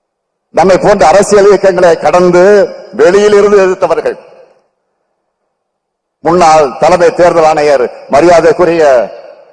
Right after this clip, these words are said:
எஸ் ஒய் குரேஷி அவர்கள், பல முறை தேர்தல்கள் நடத்துறதுனால தேர்தல் செலவு அதிகமாகுன்னு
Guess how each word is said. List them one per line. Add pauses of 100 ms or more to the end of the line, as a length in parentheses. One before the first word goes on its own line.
(680)
எஸ்
ஒய்
குரேஷி
அவர்கள், (1800)
பல
முறை (380)
தேர்தல்கள்
நடத்துறதுனால (1800)
தேர்தல்
செலவு
அதிகமாகுன்னு